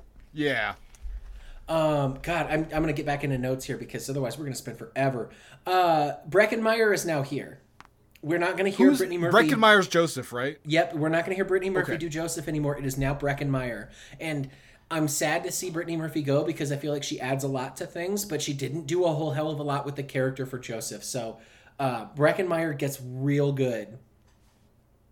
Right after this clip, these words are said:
Speaker 2: Um, Peggy is
Speaker 1: And just for
Speaker 2: incredibly
Speaker 1: funsies, why do we know the name Breckin Meyer, Johnny?
Speaker 2: Um, I mean, sh-, I don't, honestly, no.
Speaker 1: Robot Chicken is the big one for me,
Speaker 2: Is
Speaker 1: but
Speaker 2: that what,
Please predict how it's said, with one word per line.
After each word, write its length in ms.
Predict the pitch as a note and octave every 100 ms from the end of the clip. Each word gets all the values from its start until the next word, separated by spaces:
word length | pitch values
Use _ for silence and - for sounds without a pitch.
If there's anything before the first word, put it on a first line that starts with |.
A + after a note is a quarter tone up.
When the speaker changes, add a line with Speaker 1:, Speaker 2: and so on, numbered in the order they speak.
| _ _ _ _ _ _ _ _ _ - - - -
Speaker 2:
Um, 340 | D#3 D3+ C#3+ -
Peggy 340 | - G#3 A3+
is 120 | G3 F3
Speaker 1:
And 100 | E3+
just 180 | A3
for 100 | B3+
Speaker 2:
incredibly 420 | A3+ A3+ G#3+ F#3 F3
Speaker 1:
funsies, 120 | C#3+
why 420 | D3+ E3 F#3 F#3+
do 260 | G3 C#3 F3+
we 160 | F3 E3+
know 380 | E3 D#3+ D#3
the 120 | C#3 D3+
name 220 | C#3+ C3+
Breckin 280 | C#3 C3 B2
Meyer, 260 | A#2+ A2+
Johnny? 340 | G#2 A2+ A2+ A2+ _ _ _ -
Speaker 2:
Um, 580 | D#3+ F3 F3+ F3+ F3+ F3+
I 60 | C#3
mean, 140 | -
sh-, 240 | - - - - - -
I 140 | D3 C#3
don't, 340 | B2+ - C3+
honestly, 640 | C3+ C#3 C3+ - C#3 C3+ C3+
no. 260 | C#3 C#3+ C#3+
Speaker 1:
Robot 320 | - F#3+ D#3+
Chicken 500 | F3 E3 B2 G#2+ G2+ _ -
is 220 | D3 A2
the 120 | C3+
big 160 | B2+ B2
one 160 | A#2+
for 140 | - A2
me, 200 | G#2+ G#2
Speaker 2:
Is 120 | D3
Speaker 1:
but 60 | D#3
Speaker 2:
that 140 | E3
what, 120 | F3+